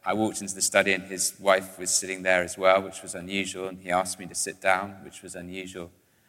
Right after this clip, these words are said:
And he told me my parents had died in a plane crash. And, um,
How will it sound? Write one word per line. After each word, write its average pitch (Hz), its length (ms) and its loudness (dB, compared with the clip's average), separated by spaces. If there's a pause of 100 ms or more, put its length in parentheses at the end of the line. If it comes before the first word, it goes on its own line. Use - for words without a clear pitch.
(480)
And 104 380 4 (680)
he 104 160 -8
told 95 240 2
me 98 140 2
my 92 200 2 (760)
parents 95 380 2
had 85 100 -12
died 87 260 2
in 87 100 -10
a 85 40 -12
plane 87 320 -10
crash. - 500 -12 (1000)
And, 95 360 4
um, 95 460 6